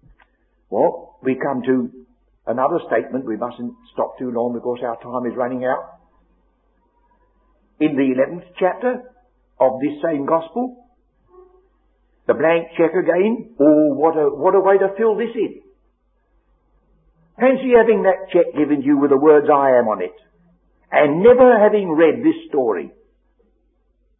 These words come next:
and then standing at the grave of a loved one. Dead, buried, tomb sealed.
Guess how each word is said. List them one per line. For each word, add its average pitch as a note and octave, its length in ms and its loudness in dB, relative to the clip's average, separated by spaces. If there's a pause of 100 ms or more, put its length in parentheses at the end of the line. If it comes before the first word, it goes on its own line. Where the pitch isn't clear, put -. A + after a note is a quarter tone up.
and D#3 180 2
then A#3+ 280 0
standing G#3 640 -2
at F3 220 -6
the D#3 400 -6
grave F3+ 560 -4 (220)
of D3 120 -2
a G3 60 -2
loved C#3+ 320 -4
one. C#2 160 -12 (3500)
Dead, C#3+ 320 0 (1000)
buried, - 480 2 (500)
tomb F#3 300 -2 (120)
sealed. E3+ 320 -8